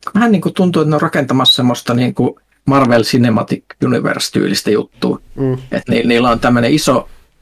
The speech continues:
Speaker 1: iso juttu, mihin voi sijoittua monenlaisia pelejä, monenlaisia ohjelmia.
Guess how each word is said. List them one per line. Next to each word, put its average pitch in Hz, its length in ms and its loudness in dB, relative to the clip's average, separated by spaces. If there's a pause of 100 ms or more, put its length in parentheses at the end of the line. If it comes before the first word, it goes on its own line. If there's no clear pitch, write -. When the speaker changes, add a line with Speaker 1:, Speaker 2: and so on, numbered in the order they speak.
(380)
Speaker 1:
iso 185 220 2
juttu, 139 380 2
mihin 120 380 0 (120)
voi 123 140 0
sijoittua 123 460 0
monenlaisia 117 760 2
pelejä, 113 380 2
monenlaisia 110 720 0
ohjelmia. 110 580 -2